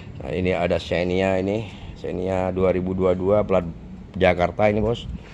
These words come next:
Harganya seratus enam puluh tiga juta. Kita turunin seratus enam puluh tiga juta. Silakan yang minat langsung digercepin. Xenia C C satu tiga, ya, Bos. A C double blower juga.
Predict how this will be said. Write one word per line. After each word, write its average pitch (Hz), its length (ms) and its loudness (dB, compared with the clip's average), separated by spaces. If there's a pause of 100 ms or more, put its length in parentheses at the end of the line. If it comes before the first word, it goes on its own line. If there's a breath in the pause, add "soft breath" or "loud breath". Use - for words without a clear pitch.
(260 loud breath)
Harganya 85 400 0
seratus 90 560 -2
enam 90 360 0
puluh 90 560 2
tiga 101 200 4
juta. 95 280 2 (120)
Kita 90 320 0
turunin 90 400 2
seratus 90 460 -6
enam 87 260 2
puluh 92 320 -2
tiga 95 240 4
juta. 90 320 2 (400 loud breath)
Silakan 87 480 2
yang 87 140 2
minat 90 260 0
langsung 82 480 -4
digercepin. 87 560 -4 (340 loud breath)
Xenia 80 540 0
C 87 160 -2
C 98 160 0
satu 95 160 -2
tiga, 101 320 2
ya, 85 160 4
Bos. 85 320 -2
A 76 80 -4
C 90 240 -2
double 82 160 -2
blower 85 320 0
juga. 90 400 0